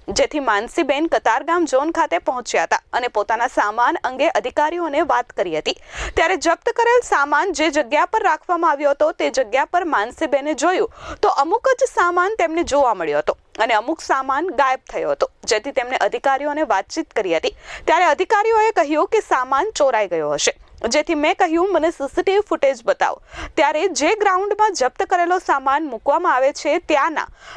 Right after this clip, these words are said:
તમામ કેમેરા નીચે લટકતી હાલતમાં જોવા મળ્યા હતા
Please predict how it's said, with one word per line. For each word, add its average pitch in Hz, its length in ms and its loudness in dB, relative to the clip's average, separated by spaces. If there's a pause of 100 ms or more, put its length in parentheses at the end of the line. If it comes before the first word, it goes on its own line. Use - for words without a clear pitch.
(140)
તમામ 349 480 2
કેમેરા 330 480 2
નીચે 320 480 0
લટકતી 381 420 0
હાલતમાં 302 540 -2
જોવા 269 300 2
મળ્યા 175 220 -10
હતા - 200 0